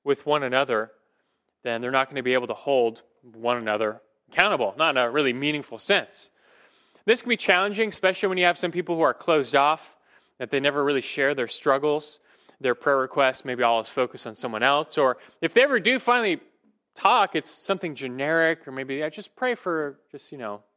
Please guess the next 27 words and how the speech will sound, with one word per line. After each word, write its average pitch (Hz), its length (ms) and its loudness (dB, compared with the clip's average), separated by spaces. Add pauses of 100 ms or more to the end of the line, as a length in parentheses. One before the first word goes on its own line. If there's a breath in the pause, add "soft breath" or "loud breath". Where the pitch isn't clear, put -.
(140)
wisdom," 117 520 -8
or 101 80 -16
something 127 320 -10
just 104 180 -16
all 156 280 4
is 160 100 -4
generic, 123 480 2
all 139 220 4
is 135 180 -6 (280 soft breath)
just - 140 -20
really 143 460 0 (360)
on 143 240 0
the 135 60 -8
surface. 123 720 -2 (960)
It's - 100 -8
like 190 140 6
they're 190 120 4
giving 214 260 2
the 196 80 2
im-, 143 200 -4
impression 185 440 -2
that 135 160 0
they 139 100 2
face 143 440 0 (500 soft breath)
no 285 220 4
real 185 300 4
s-, - 200 -10